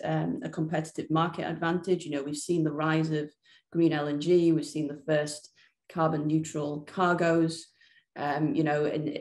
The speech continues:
in the longer term, will there be an advantage to having a cleaner molecule? So that, that's one thing to look at in terms of the market. Um, obviously, you know, you're wanting to future-proof yourself against tighter regulation or policy,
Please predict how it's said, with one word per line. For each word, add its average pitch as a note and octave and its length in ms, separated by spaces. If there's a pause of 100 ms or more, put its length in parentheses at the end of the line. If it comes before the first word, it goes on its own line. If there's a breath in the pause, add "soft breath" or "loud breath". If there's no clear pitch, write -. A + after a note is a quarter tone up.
(220)
in E3+ 100
the E3 100
longer F3+ 280
term, F3 360
will D#3 120
there D#3 100
be D#3 240
an D3+ 80
advantage D#3+ 640
to E3 80
having F3 640
a D#3+ 100
cleaner E3+ 360
molecule? F#3 560
So F3+ 160
that, C3+ 240
that's D3 260
one D#3+ 240
thing D3+ 180
to D3+ 120
look D#3 180
at E3+ 160
in - 80
terms - 260
of D3+ 100
the D3+ 40
market. D#3+ 540 (580 loud breath)
Um, E3+ 400
obviously, F#3 680
you E3 360
know, D#3+ 80
you're D#3+ 160
wanting E3 240
to - 60
future-proof E3+ 500
yourself D#3+ 280
against D#3+ 380
tighter E3+ 340
regulation E3 1000
or C#3 180
policy, E3 800